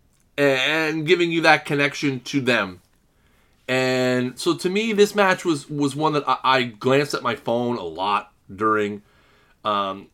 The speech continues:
Riho did some interesting stuff. I mean, she's all of ninety pounds.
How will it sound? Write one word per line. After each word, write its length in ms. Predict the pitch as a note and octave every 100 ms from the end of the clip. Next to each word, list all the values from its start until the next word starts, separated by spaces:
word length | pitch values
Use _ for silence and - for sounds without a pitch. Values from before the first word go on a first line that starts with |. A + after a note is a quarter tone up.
| -
Riho 460 | A#2 E3+ F3 E3+
did 160 | D#3+ C#3+
some 100 | B2+
interesting 440 | C#3 D3 C#3 D3
stuff. 240 | C3 C#3 C#3
I 40 |
mean, 140 | B2 A#2
she's 260 | - C#3+
all 220 | C3+ D3 D3
of 140 | A2
ninety 380 | G#2+ A2+ C3+ B2+
pounds. 600 | B2+ A#2+ A#2 A#2 A#2+